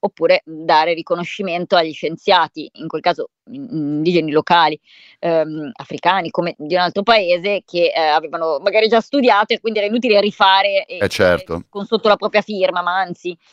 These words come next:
Speaker 1: mettiamole insieme, e qui viene in gioco l'intelligenza artificiale perché da un lato, e, e non solo l'intelligenza artificiale, ma anche tecnologie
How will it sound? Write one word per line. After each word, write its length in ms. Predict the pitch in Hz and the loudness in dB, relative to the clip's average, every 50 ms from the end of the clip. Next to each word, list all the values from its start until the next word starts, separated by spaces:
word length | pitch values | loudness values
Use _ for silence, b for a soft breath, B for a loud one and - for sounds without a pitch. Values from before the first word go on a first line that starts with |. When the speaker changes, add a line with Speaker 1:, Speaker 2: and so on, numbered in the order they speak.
| b b b b b | b b b b b
Speaker 1:
mettiamole 360 | b 196 196 - 247 226 202 196 | b -6 -2 0 0 0 0 -4
insieme, 340 | 202 - - 233 196 185 | -4 0 0 0 0 0
e 40 | 190 | -4
qui 180 | - - 285 202 | -4 -4 -4 -2
viene 180 | 202 196 196 | -2 -2 -2
in 80 | 190 202 | -4 -2
gioco 260 | 196 240 214 185 185 | 2 2 2 2 0
l'intelligenza 440 | 180 180 - 185 190 226 220 - 190 | -4 -8 -6 -4 -2 -2 -2 -2 -4
artificiale 480 | - - 220 285 - 247 208 208 214 208 | -8 -8 -10 -4 0 2 2 2 2 0
perché 500 | 208 208 208 208 - 208 180 165 151 - | -4 -6 -6 -4 0 2 2 2 0 -2
da 180 | - 175 175 170 | -2 -2 -2 -2
un 100 | 170 180 | 0 2
lato, 480 | 208 262 320 330 269 - - 202 - | 2 4 2 2 0 -2 -4 -4 -2
e, 160 | - 190 180 - | -2 -2 -2 -2
e 140 | - 208 196 | -2 -4 -4
non 200 | 185 196 190 196 | -4 -6 -8 -8
solo 260 | - - 214 208 185 | -4 -2 0 2 2
l'intelligenza 380 | 180 180 175 185 175 190 180 175 | 2 0 -4 -8 -8 -8 -10 -12
artificiale, 240 | - 196 208 185 170 | -4 0 0 0 0
ma 60 | 170 | -2
anche 120 | 165 160 - | -8 -16 -16
tecnologie 580 | 175 - 180 170 175 185 190 214 294 302 311 | -14 -12 -8 -8 -8 -8 -8 -2 0 0 0